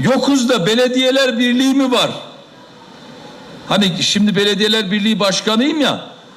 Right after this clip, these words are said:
o kimliğime, o sıfatımla baktım. E, onların da haberi yok. Başka kanunlar, benzeri kanunlar hazırlanıyor, belediyeler masada yok.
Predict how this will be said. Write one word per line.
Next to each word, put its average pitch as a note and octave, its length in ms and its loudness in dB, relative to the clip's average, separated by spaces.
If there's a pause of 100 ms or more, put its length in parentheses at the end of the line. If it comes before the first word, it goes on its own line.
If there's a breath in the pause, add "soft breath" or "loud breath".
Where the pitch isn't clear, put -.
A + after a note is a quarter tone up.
o C4 160 2
kimliğime, C4 520 2
o C#4 80 4
sıfatımla C4+ 640 0
baktım. C4+ 380 -2
E, A3+ 40 0
onların C#4+ 440 2
da D4 100 2
haberi A3 280 0
yok. A3 400 -2 (1400)
Başka A3+ 400 2
kanunlar, A#3+ 760 0
benzeri A3+ 560 2
kanunlar G3 540 0
hazırlanıyor, G3 840 0
belediyeler E3+ 600 0
masada C#3 480 0
yok. G#2+ 180 0